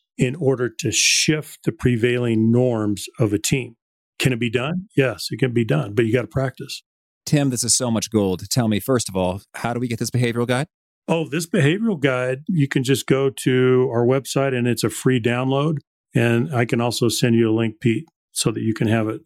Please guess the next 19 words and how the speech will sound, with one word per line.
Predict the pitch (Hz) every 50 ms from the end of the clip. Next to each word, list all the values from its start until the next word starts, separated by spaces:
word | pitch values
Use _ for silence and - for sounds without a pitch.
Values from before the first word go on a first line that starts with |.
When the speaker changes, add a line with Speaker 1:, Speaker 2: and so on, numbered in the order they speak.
| -
Speaker 1:
available | - 107 101 113 117 113 113 110 113 117 113 - _ -
on | - 113
your | 110 113 107
site. | - - - - 123 131 - _ -
Speaker 2:
Oh, | 135 127
yeah. | 92 92 101 110 -
We'll, | 104 107 - _ -
we'll | 104 101
totally | - - 120 110
put | 107 - 104
that | - 107 104
in | 104
the | 104 92
show | - - - 120 123 127
notes. | 113 95 92 92 - - - - -
And, | - 110 110 113
Speaker 1:
Yeah. | 117 113
Speaker 2:
and | 107 -
so, | - 139 135 123 120 117